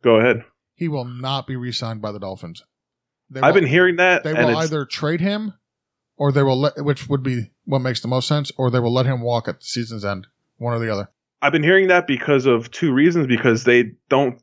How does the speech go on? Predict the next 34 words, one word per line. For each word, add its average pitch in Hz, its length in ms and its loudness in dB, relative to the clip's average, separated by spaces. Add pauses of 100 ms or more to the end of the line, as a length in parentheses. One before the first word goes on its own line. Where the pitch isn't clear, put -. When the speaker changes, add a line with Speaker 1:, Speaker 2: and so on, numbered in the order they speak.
(120)
Speaker 1:
like, 110 240 2
as, 117 600 -2
I 120 120 2
think 143 220 0
as 123 180 2
an 113 80 4
organization, 120 720 2
they 113 60 4
don't 120 180 2
think 127 140 -4
too 120 100 -6
highly 120 320 2
of 110 80 -2
the 110 60 -4
slot 117 240 2
receiver 117 300 -2
position. 131 540 0 (600)
And, 117 380 2
uh, 95 380 4 (420)
Leonte 160 480 4
Carew, 143 360 4
which 113 180 -2
is 113 80 -8
the 110 100 0
guy 120 180 4
underneath 117 320 0
them, 123 100 -6
we 110 80 -4
drafted 110 480 -2
him 104 420 -6
Speaker 2:
That's 123 240 -6
Speaker 1:
last 117 400 2
year. 101 240 -4
Speaker 2:
what, 113 80 -16